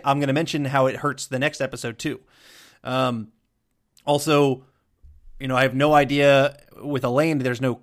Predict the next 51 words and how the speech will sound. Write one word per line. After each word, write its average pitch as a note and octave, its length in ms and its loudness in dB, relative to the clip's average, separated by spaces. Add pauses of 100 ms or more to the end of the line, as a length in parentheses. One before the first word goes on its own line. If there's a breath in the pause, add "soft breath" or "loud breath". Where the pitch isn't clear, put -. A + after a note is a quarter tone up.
(160)
closure C#3+ 420 0
with A#2+ 140 -4
Elaine G3 580 -2
and B2+ 200 -4
the B2 60 -2
whole B2 160 -2
psych F3 320 -2
thing. E3 340 -2 (320 loud breath)
Um, B2+ 320 -2 (200)
is C3+ 160 -4
there C3+ 180 2
a A#2+ 60 0
point - 500 0
at C#3 120 0
all C#3 260 4
to C#3 120 -6
Kramer C#3+ 320 0
still C#3 200 -4
having C#3 260 2
the A#2+ 80 -2
bandage C3+ 420 -2
on C#3+ 120 0
his A#2+ 160 -6
face? F3+ 360 -4
Or C#3 140 0
was C3 200 0
that C3 300 0 (200)
just - 360 -2
to C#3 100 -4
kinda C3+ 240 -2
set C#3+ 240 0
up C#3 240 -2
Joe C#3+ 180 -2
Davola C#3 380 0
'cause B2 120 -8
he B2 80 -6
brought A#2+ 280 -6
up C#3+ 140 0
Joe D#3+ 180 0
Davola D#3+ 340 -2
at D3+ 60 -2
all? D#3+ 360 0 (360 loud breath)
Um, C3 260 -2
but, B2+ 120 -4
like, B2 180 -4 (100)
why B2 300 0
did C3 120 -2
he B2+ 100 -2
even A#2 180 -4
have C#3 260 -2
that? D3 320 -2